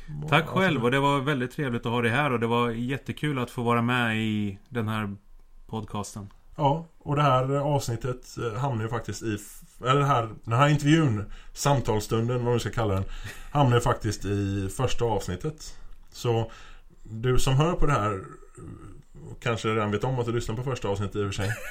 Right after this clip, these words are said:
Speaker 1: <laughs>
Speaker 2: Ja,
Speaker 1: Ja,
Speaker 2: vi
Speaker 1: det
Speaker 2: vet
Speaker 1: får vi
Speaker 2: inte.
Speaker 1: hoppas.
Speaker 2: Ja, vi, vi tar, vi tar och trycker på stoppknappen här nu, så får, ehm, jag kommer säkert köra ett eftersnack här också, så, eh, ha det bra.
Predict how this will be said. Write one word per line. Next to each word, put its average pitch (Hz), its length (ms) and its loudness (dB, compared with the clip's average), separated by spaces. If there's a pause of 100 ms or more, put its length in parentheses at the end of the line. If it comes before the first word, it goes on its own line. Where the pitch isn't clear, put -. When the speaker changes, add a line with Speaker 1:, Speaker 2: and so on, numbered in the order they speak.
(160)
Speaker 1:
<laughs> 190 100 10 (1300)
Speaker 2:
Ja, 107 160 0 (260)
Speaker 1:
Ja, 131 60 4
Speaker 2:
vi 135 60 10
Speaker 1:
det 135 60 12
Speaker 2:
vet - 60 12
Speaker 1:
får 196 100 10
vi 165 40 6
Speaker 2:
inte. 131 80 8
Speaker 1:
hoppas. - 340 0
Speaker 2:
Ja, 147 240 8
vi, 175 120 10
vi 170 140 10
tar, 160 260 6
vi 151 140 4
tar 156 120 4
och 143 120 6
trycker 139 220 2
på 123 100 0
stoppknappen 131 540 0
här 123 120 4
nu, 107 160 2
så 120 160 2
får, 123 600 6
ehm, 113 200 -2 (580)
jag 120 340 8
kommer 123 140 4
säkert 113 240 6
köra 107 160 8
ett 104 60 6
eftersnack 110 580 4
här 104 100 4
också, 95 280 0
så, 104 260 0
eh, - 380 2
ha 156 100 8
det 180 60 8
bra. 175 280 6